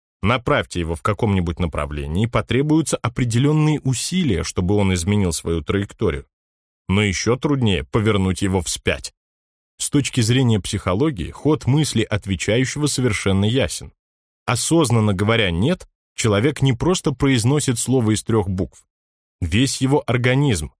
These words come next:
железы внутренней секреции, нервная и мышечная системы настраиваются на активное противостояние.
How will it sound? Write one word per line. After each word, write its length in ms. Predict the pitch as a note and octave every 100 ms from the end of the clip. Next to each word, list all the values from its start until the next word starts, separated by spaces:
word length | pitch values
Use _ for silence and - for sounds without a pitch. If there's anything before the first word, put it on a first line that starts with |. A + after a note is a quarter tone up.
| _
железы 460 | F2 E2+ C#3+ C#3 C#3
внутренней 440 | C3+ C#3 C#3 D3
секреции, 640 | C#3 C#3 A#2 G2 A2+ - A2
нервная 460 | G#2+ B2+ C3 C#3 C3+
и 40 |
мышечная 560 | C3 C#3 B2 - B2+ B2
системы 640 | B2 A2 - C3+ D3+ D3+ - _
настраиваются 1000 | A2 B2 A#2 - A2 B2 C3 C3 B2 B2
на 200 | A#2+ B2
активное 680 | - G#2 - A#2 A#2+ A#2+ A#2
противостояние. 1000 | - A2 G2 G2 - F#2+ F2 C#2 C2